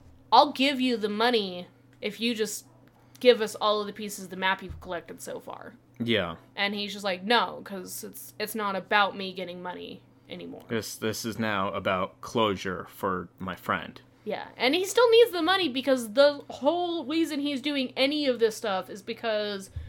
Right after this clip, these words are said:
Speaker 1: one of his buddies in the war left a wife and child behind,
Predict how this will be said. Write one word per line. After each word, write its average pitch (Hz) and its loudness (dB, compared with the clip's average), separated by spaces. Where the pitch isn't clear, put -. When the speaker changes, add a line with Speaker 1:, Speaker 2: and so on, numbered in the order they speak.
Speaker 1:
one 254 8
of 254 6
his 247 4
buddies 254 0
in 240 -2
the 226 2
war 202 2
left 240 2
a 214 0
wife 226 2
and 196 -10
child 311 0
behind, 202 -4